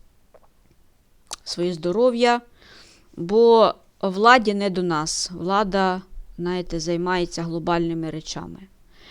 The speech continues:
Так, ну і давайте я вже подивлюся. Ні, давайте я окремо зроблю це відео, подивлюся, що там Зеленський, чого він поїхав, що він від тіля привезе. Так, все, це відео я закінчую.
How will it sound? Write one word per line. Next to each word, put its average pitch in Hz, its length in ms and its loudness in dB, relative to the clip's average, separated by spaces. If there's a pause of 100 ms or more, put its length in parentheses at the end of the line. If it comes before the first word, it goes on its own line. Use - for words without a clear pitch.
(520)
Так, - 380 2 (100)
ну 294 320 2
і 233 180 0
давайте 202 480 4
я 185 200 2
вже 170 380 -6 (160)
подивлюся. 180 800 -4 (720)
Ні, 170 260 -4
давайте 180 380 -2
я 170 180 -2
окремо 165 420 -6
зроблю 165 340 -8
це 170 200 -4
відео, 190 380 0
подивлюся, 170 600 -6
що - 200 -6
там 165 240 -4
Зеленський, 165 560 -6
чого 170 320 -10
він 160 180 -12
поїхав, 196 520 -8
що 180 220 -2
він 214 180 -4
від 165 180 -10
тіля 160 280 -6
привезе. 147 480 -10 (1300)
Так, - 260 6 (100)
все, 190 400 6
це - 280 4
відео 170 340 -2
я 160 260 -2
закінчую. 262 840 -4